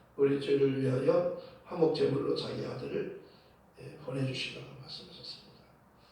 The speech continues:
하나님의 아들이 죽으러 오신 거예요. 우리의 죄 문제와 죽음의 문제를 해결하러 오신 겁니다. 하나님의 아들이 아니고서는 아무도 할 수 없기 때문입니다. 의인은 없다고 말씀하고 있잖아요.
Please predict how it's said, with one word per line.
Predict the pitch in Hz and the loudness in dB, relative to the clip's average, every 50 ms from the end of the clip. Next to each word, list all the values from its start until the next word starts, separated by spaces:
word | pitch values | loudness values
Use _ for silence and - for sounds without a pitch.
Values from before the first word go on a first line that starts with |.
| - _ _ _ _ _ - | -20 _ _ _ _ _ -8
하나님의 | 143 143 143 139 135 127 131 135 | -4 0 2 2 4 4 4 2
아들이 | 127 127 127 123 127 127 127 131 - - | 2 2 2 2 2 0 0 0 -2 -2
죽으러 | - - 165 165 160 151 | -4 -2 2 4 4 4
오신 | - - - - - - | 2 0 -2 -2 -4 -2
거예요. | 120 - - - - - - - - - - - - | -2 -2 -4 -6 -8 -10 -12 -14 -16 -18 -18 -14 -10
우리의 | 185 160 151 156 151 151 151 | -8 -6 -4 -4 -4 -4 -6
죄 | 156 160 156 | -6 -6 -6
문제와 | 151 147 147 147 147 143 139 139 | -4 -4 -2 0 2 2 2 2
죽음의 | 143 - - - 170 - 139 | 0 -2 -6 -6 -4 -4 -2
문제를 | 139 139 139 139 - - - - 151 | -2 -4 -4 -4 -6 -6 -6 -8 -8
해결하러 | 175 185 190 - - - - - | -8 -8 -8 -6 -6 -6 -6 -6
오신 | - - - - 214 | -8 -10 -12 -12 -12
겁니다. | 202 170 156 - - - - - - - - - _ - - - - - - | -12 -14 -14 -14 -16 -18 -20 -20 -20 -20 -20 -20 _ -20 -20 -20 -20 -20 -12
하나님의 | 147 151 156 147 143 139 135 139 135 - | -6 -2 0 2 2 2 2 2 0 -2
아들이 | - - 127 139 135 131 - 135 | -2 -2 0 2 2 2 0 -2
아니고서는 | 135 135 131 127 131 - - - - 165 170 180 175 175 175 - - - - - - - - | -2 -2 0 2 2 2 0 0 -2 -2 -2 -2 -2 -4 -6 -10 -14 -18 -20 -20 -20 -16 -12
아무도 | 127 123 120 123 - 147 | -10 -10 -10 -10 -10 -12
할 | 156 - | -12 -12
수 | - - | -12 -12
없기 | - - - - - | -12 -12 -12 -14 -8
때문입니다. | - - - 180 165 160 156 147 143 - - - - - - - _ _ _ - _ _ _ - - - | -8 -6 -6 -6 -8 -12 -14 -16 -18 -20 -20 -20 -20 -20 -20 -20 _ _ _ -20 _ _ _ -20 -2 2
의인은 | 151 151 147 139 135 - - - 85 | 4 6 6 6 6 4 4 2 2
없다고 | - - - - - - - 82 82 82 | 0 0 -4 -8 -8 -6 -4 -2 -2 -2
말씀하고 | - 127 127 127 - - - 127 127 131 | -2 -4 -4 -6 -6 -8 -8 -8 -8 -8
있잖아요. | 131 131 - 139 135 131 131 135 - | -8 -8 -8 -8 -8 -10 -10 -12 -12